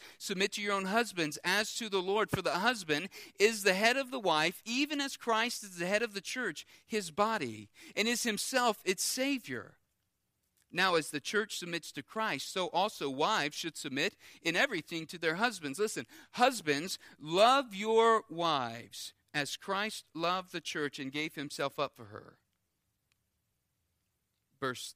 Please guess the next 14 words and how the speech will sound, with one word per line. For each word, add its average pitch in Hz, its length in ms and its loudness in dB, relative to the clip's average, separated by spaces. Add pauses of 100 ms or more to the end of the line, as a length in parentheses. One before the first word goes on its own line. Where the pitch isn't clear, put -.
thirty-one 120 840 -6
says, 117 680 -8 (360)
"Therefore, 135 720 -2 (520)
a 131 80 -4
man 143 260 -2
shall 135 240 -2
leave 156 340 -6
his 147 220 -6
father 165 460 -2
and 147 220 -6
mother," 127 260 -2
quoting 139 320 -6
from 135 180 -10
Genesis, 123 580 -12